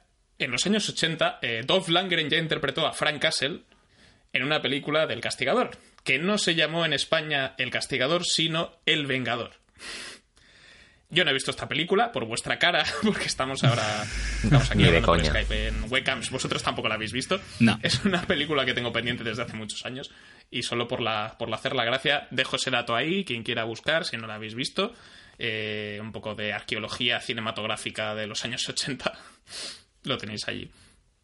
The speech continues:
Speaker 1: Eh, pero diríamos que la adaptación más conocida antes de, de esta de Netflix es la de, la que entre-, la que encarnó Thomas Jane el año dos mil cuatro, antes de que existiera Marvel Studios y las franquicias de universos compartidos de superhéroes tal y como la conocemos, en la que,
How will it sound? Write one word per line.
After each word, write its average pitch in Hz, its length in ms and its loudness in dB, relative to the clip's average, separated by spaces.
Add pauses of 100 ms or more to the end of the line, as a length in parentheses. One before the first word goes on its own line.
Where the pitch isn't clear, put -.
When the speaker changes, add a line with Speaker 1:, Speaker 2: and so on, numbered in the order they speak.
(420)
Speaker 1:
Eh, 127 720 4
pero 110 500 0
diríamos 180 460 2
que - 100 -2
la 175 60 4
adaptación 156 420 0
más 160 200 -2
conocida 123 500 -4
antes 104 260 -10
de, 101 300 -14
de 104 100 -16
esta 104 220 -12
de 107 100 -10
Netflix 143 520 -6
es 113 200 -4
la 113 160 -2
de, 110 600 -8
la 131 140 2
que 135 80 2
entre-, 127 280 -2
la 127 120 0
que 123 100 0
encarnó 131 380 0
Thomas 147 280 -2
Jane 139 260 2
el 113 80 -6
año 123 240 -2
dos - 240 -10
mil 160 220 2
cuatro, 156 380 0
antes 123 340 -4
de 123 100 -4
que 120 240 -4 (600)
existiera 131 540 2
Marvel 123 300 0
Studios 117 960 0
y 104 200 -6
las 101 200 -8
franquicias 110 840 -2
de 104 320 -8
universos 113 420 -4
compartidos 135 500 0
de 139 100 -2
superhéroes 123 520 -2
tal 113 240 -2
y 107 40 -4
como 107 180 -8
la 107 80 -6
conocemos, 147 520 -6
en 101 80 -10
la 104 100 -8
que, 104 240 -10